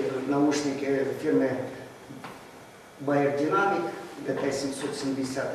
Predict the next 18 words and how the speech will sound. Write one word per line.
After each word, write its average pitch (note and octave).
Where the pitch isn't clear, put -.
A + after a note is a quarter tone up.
ну, C#3
вони D3
на C#3+
сьогодні B2+
коштують B2
десь A#2
порядка B2+
двісті -
п'ятдесят -
доларів. A2
Хороші, D3
якісні C3+
наушники. -
Значить, F3
комутація, G#3
перш F3+
за E3+
все. -